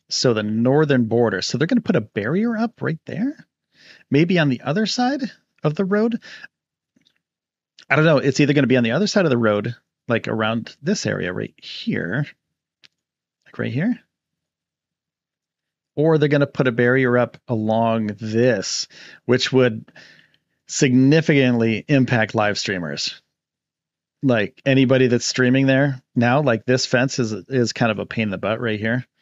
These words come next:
to film through. But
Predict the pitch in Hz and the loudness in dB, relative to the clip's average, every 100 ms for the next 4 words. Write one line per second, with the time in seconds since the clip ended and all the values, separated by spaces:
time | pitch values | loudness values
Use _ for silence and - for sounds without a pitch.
0 | _ _ _ _ _ _ _ _ 110 - | _ _ _ _ _ _ _ _ -6 -2
1 | 113 113 131 151 - _ _ _ _ _ | -2 -2 -4 -4 -6 _ _ _ _ _
2 | - 110 101 | -2 0 -2